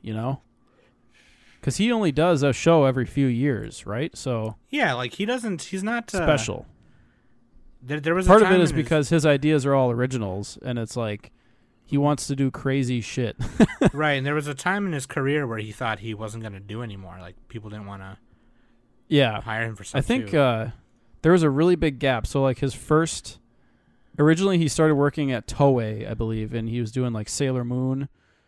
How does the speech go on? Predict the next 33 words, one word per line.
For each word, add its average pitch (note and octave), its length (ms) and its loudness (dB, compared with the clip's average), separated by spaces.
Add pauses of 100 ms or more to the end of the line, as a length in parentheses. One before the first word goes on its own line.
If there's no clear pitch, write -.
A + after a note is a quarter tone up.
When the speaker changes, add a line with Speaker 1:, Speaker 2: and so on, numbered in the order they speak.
(240)
Speaker 1:
Uh, A#2+ 240 -4
he A2+ 80 -6
was A#2+ 60 -4
working C3 240 -2
with A#2 100 -6
them B2 140 -2
on A2+ 120 -6
that. B2 240 -6 (560)
And C3 560 -4 (640)
then C#3+ 160 2
he, C#3+ 280 4
he, C3 480 0 (100)
at B2 180 -4
some E3 240 0
point, C#3 280 2
or C3 120 2
at C3 200 -4
nineteen D#3 280 0
ninety-seven, C#3+ 500 4
he B2+ 360 -2 (100)
released, B2+ 500 -4
uh, A2+ 200 -2
Revolutionary C3 600 0
Girl A#2 300 -4
Utena, B2 440 -4 (520)
which - 440 -6 (840)
most D#3+ 240 6
people C#3 220 2
would B2+ 120 0
say B2+ 240 0
is A#2 180 -2
his A2+ 160 -4
best - 640 -2